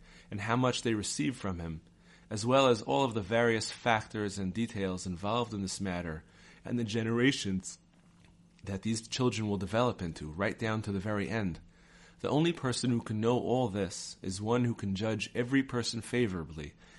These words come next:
and who can look for and find the good points that are present in every Jew, even in the sinners of Israel.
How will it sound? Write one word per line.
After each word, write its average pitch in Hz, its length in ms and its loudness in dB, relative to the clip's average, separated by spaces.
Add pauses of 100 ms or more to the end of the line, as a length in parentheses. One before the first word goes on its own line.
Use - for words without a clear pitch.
(160)
and 98 100 -2
who 110 60 0
can 104 220 -4
look 131 180 0
for 131 300 -2
and 95 200 -6
find 113 440 0 (180)
the 98 80 -6
good 127 240 2
points 90 360 -4
that 90 120 -2
are 87 60 -2
present 113 480 -2
in 92 120 -6
every 113 300 0
Jew, 104 360 0 (600)
even 135 300 6
in 113 100 2
the 104 80 0
sinners 101 480 0
of 80 100 -6
Israel. 80 480 -4